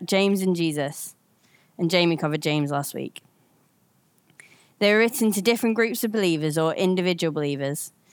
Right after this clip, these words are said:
but the books have three main themes that run all the way through them. So we'll look at them this morning. Now, you're gonna get a bit of an insight as to how my classroom runs now. So this bit, <laughs> we're gonna do a little bit of maths. So this is what I'm, I'm used to doing. This is what I'm comfortable with.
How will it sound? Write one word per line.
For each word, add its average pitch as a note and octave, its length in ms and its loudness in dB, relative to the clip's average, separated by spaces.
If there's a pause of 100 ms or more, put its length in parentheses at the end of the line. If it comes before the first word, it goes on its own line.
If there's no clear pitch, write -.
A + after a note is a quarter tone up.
(420)
but G3 100 -2
the F#3 80 2
books A3 280 0
have F#3+ 220 2
three G3+ 340 0
main F#3+ 280 2
themes E3 300 0
that - 80 -6
run D3+ 180 0
all D#3+ 200 -2
the D#3 60 -2
way D3+ 120 0
through D3 240 -6
them. D3+ 220 -6 (320)
So - 220 -4
we'll E3+ 80 0
look E3+ 200 -2
at - 60 -8
them D3 260 -2 (100)
this - 220 -6
morning. C#3 300 -2 (1300)
Now, D3+ 180 2
you're E3+ 220 2
gonna G3 180 4
get F#3+ 160 4
a F#3 80 -2
bit E3+ 140 0
of F3+ 60 0
an F3+ 100 4
insight F3+ 400 2
as E3+ 160 -2
to E3 80 -6
how D#3 420 2
my D#3+ 320 0
classroom D#3+ 500 -2
runs C#3+ 320 -2
now. - 300 -6
So - 180 -2
this F#3 260 0
bit, F#3 180 2 (440)
<laughs> D4+ 560 4 (440)
we're A#3 100 2
gonna B3+ 240 6
do C#4+ 180 6
a C#4 40 6
little D4 220 4
bit D4+ 160 4
of D#4 40 2
maths. - 520 0
So A#3 120 -2
this A#3 240 4
is A#3+ 100 0
what A#3+ 160 6
I'm, A3+ 300 2
I'm A#3 180 4
used A3+ 280 2
to A#3 60 0
doing. F3 260 4
This F#3 160 0
is G3 80 0
what G3+ 100 4
I'm G3 140 2
comfortable F#3+ 420 -2
with. D3+ 240 -2